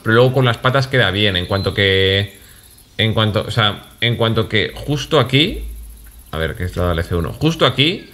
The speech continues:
yo hago la forma de las patas, que es relativamente sencillo. Y de hecho puedo hacer la primera fuera de cámara y el resto lo vais viendo, pero es un poco más tedioso y como tengo siempre horas fuera de cámara que me sobran de Karmaland,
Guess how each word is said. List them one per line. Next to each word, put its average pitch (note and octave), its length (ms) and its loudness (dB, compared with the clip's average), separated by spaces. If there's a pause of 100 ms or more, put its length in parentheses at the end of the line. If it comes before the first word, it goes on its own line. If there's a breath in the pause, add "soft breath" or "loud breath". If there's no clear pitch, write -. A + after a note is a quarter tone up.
(240 loud breath)
yo A#2 220 2
hago D3+ 100 0
la C3+ 120 2
forma B2 280 0
de A2+ 100 4
las G2+ 200 0
patas, F3 840 -4 (160)
que F#2 220 2
es - 220 -10
relativamente G2 500 0
sencillo. G#2+ 640 -2 (500 loud breath)
Y A2+ 120 4
de A2 100 2
hecho B2+ 180 2
puedo C3+ 140 4
hacer B2+ 200 4
la G#2+ 120 2
primera A#2+ 300 0
fuera C3 200 0
de A#2 140 4
cámara D#3+ 340 0
y A#2+ 80 2
el G2 120 0
resto A#2 360 0
lo G2+ 100 2
vais G2 200 2
viendo, F#2 300 0
pero E2+ 280 -2 (360)
es A#2 240 0
un C3 80 4
poco A#2+ 180 0
más A2+ 180 0
tedioso B2 440 0
y G#2+ 180 0
como F#2 220 -4
tengo A2+ 220 0
siempre G#2+ 280 0
horas G#2 220 2
fuera G#2+ 160 0
de G2 100 0
cámara A2 300 0
que E2+ 80 -4
me E2 100 -4
sobran G2+ 580 -2
de F#2+ 140 -4
Karmaland, A2+ 460 -2